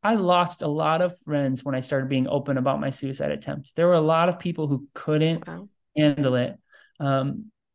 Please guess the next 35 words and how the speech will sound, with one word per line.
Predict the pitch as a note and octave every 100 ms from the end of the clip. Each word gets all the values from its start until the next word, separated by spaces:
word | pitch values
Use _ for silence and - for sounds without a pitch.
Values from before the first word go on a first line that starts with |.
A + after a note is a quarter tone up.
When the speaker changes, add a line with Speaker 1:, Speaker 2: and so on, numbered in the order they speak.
| _ _ _ _ _ _ -
Speaker 1:
a-, | C#3+ - _ _ -
and | A3 A3+ C#4 D4+ -
my | F#3 G#3 A#3
life | A3+ A#3 A3+ G3
is | D3+ -
so | - A3 G#3 F#3+ F#3+ F#3 E3
much | E3 E3 D#3+ - - -
better | C#3 C#3 E3 G3 G#3 - _
because | F3+ F3+ F#3 F#3+ G3
I | A3+
finally | A3 A3 G#3+ G3
said, | G3 E3
"You | E3+
know | G#3+
what? | G#3 G#3 -
I | F3+ A3+
am | C#4+ A3+
not | E3 D#3+ C#3
letting | D#3+ D#3 D3
anyone | C#3+ E3+ D#3+
else | C3+ C3+
cause | - C#3+ C3+
me | C3+
an | C3
ounce | C#3 E3+ F#3+
of | F#3
shame | - D3 C3 C3 C#3
for | C#3+
something | D#3+ F3 F#3
that | -
I | D3 E3+
cannot | F3+ G3 G3 G3
control." | - F#3+ - F3 B2+ - -
The | D3+ E3+
end, | D3 B2 -